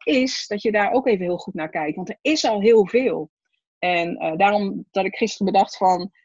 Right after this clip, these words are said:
eh, ik wil altijd die reizen in het vooruitzicht. Maar ik heb heel veel reizen in de terugblik. Ik heb heel veel mooie dingen om op terug te kijken. Dingen die ik gedaan heb, die ik op heb gebouwd. En zoals jij ook zegt met je bedrijf,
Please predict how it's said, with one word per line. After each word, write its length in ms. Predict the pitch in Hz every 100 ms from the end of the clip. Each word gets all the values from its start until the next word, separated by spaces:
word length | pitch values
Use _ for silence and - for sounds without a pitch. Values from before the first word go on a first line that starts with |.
| _ _
eh, 140 | 190 214
ik 80 |
wil 100 | 214
altijd 220 | 214 208 208
die 120 | 196
reizen 280 | 190 202 214
in 60 |
het 80 | 190
vooruitzicht. 720 | 196 214 262 - 160 - - _ _ _ _
Maar 160 | 220 254
ik 100 | 269
heb 120 | 262
heel 260 | 214 330 302
veel 140 | 254
reizen 360 | 233 262 262 226
in 80 |
de 80 | 214
terugblik. 560 | 226 302 320 254 175 -
Ik 160 | -
heb 120 | 247 240
heel 140 | 269
veel 120 | 269
mooie 220 | 240 240
dingen 160 | 233 226
om 60 | 196
op 100 | -
terug 260 | 285 415
te 100 | -
kijken. 500 | 190 165 156 175 160
Dingen 200 | 190 214
die 80 | 214
ik 80 | -
gedaan 380 | 196 214 262 214
heb, 140 | 170
die 100 | 190
ik 160 | - 247
op 120 | -
heb 120 | 247
gebouwd. 520 | - 175 170 165 160
En 80 | 175 175
zoals 200 | 202 196
jij 140 | 185
ook 120 | -
zegt 200 | 202 190
met 160 | 180 -
je 80 | 180
bedrijf, 480 | 190 220 196 165